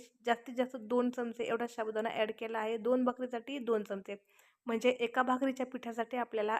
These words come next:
एक चमचा साबुदाणा भगर मिक्सरमधून बारीक करत असताना ॲड करायचं आहे, म्हणजे जे पीठ आपण तयार करतो ते खूप छान आणि चिकट असं होतं. हे पीठ खूप दिवस टिकत नाही, म्हणून आपल्याला जेवढ्या भाकरी करायच्या आहेत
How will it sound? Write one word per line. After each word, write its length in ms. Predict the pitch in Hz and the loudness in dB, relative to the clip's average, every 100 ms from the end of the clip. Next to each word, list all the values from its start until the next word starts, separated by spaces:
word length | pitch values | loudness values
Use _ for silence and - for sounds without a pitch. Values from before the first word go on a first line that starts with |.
| 233 | 0
एक 200 | 233 - | -2 -2
चमचा 220 | 233 240 | -6 -6
साबुदाणा 520 | - 214 208 208 233 - _ _ _ | 0 0 2 0 -2 -6 _ _ _
भगर 340 | 226 226 247 254 - _ _ - | -2 2 2 -2 -8 _ _ -6
मिक्सरमधून 580 | 247 247 262 247 247 247 | -4 0 2 4 4 4
बारीक 280 | 226 220 220 _ - | 2 2 -2 _ 0
करत 240 | 285 285 | 2 0
असताना 340 | 247 - 220 226 | -6 -6 -6 -4
ॲड 200 | 226 220 | -4 -4
करायचं 460 | 233 220 214 214 220 | -4 -2 -2 -4 -6
आहे, 120 | 220 | -4
म्हणजे 320 | 226 214 254 254 _ _ _ _ - _ 214 277 | -4 -2 -4 -4 _ _ _ _ -20 _ -8 -6
जे 60 | |
पीठ 280 | 269 277 277 | -2 -2 2
आपण 280 | 262 269 254 | 4 4 2
तयार 200 | 247 233 | 2 2
करतो 320 | 247 269 240 | 2 -2 -2
ते 300 | 233 - - - _ | -4 -4 -6 -16 _
खूप 180 | - 285 - | -12 -12 -10
छान 220 | - 254 | -4 -2
आणि 200 | 247 269 | -2 -4
चिकट 360 | 262 269 285 269 | -8 -4 0 0
असं 160 | 247 | 0
होतं. 260 | 233 202 247 254 - - _ - | 0 0 -4 -6 -20 -20 _ -2
हे 80 | 285 | 0
पीठ 260 | 320 302 - | 0 -6 -4
खूप 180 | 277 | -4
दिवस 280 | 226 262 262 254 | 0 0 0 -6
टिकत 280 | 254 254 | 0 0
नाही, 180 | 254 240 | 2 0
म्हणून 240 | 233 247 262 | 2 0 0
आपल्याला 300 | 254 247 233 | 0 -2 2
जेवढ्या 220 | 247 262 | 2 2
भाकरी 280 | 247 - 247 | -2 -6 -8
करायच्या 400 | 233 220 220 | -2 -2 -2
आहेत 100 | 240 | -4